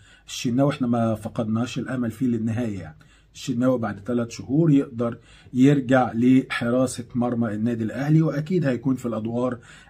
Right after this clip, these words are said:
النهائية من بطولة دوري أبطال، آه، أفريقيا. الناحية التانية نادي الزمالك خلاص أغلق القائمة الأفريقية بتاعته،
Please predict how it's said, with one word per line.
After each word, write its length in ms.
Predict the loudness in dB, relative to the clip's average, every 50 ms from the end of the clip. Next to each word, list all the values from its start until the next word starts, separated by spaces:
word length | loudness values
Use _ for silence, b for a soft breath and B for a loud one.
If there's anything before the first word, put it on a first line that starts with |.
| B B -2
النهائية 760 | 0 2 2 0 0 0 -2 -2 0 0 2 2 2 2 2
من 260 | 2 0 0 0 -2
بطولة 360 | -4 -4 -2 0 0 0 0
دوري 420 | -2 -4 -4 -2 -2 0 -2 -4
أبطال، 580 | -4 -8 -14 -14 _ -6 -4 -2 -2 -2 -4 -6 B B B B B B B B
آه، 220 | -10 -10 -6 -6 -6
أفريقيا. 380 | -6 -6 -10 -12 -10 -10 -6
الناحية 280 | 0 2 2 4 4 4
التانية 480 | 4 8 8 8 10 10 10 8 8 8
نادي 240 | 8 8 10 10
الزمالك 680 | 8 8 8 6 6 8 8 8 8 8 6 2 -2 -16
خلاص 600 | -4 4 6 8 8 8 6 6 0 -8 -14 _ 4 6
أغلق 440 | 6 6 6 6 4 4 2 0 -6
القائمة 440 | -6 -6 0 2 2 2 2 2 0
الأفريقية 480 | 0 -2 -6 -8 -10 -6 -4 -2 -2 -2
بتاعته، 420 | -4 -4 -4 -4 -4 -4 -8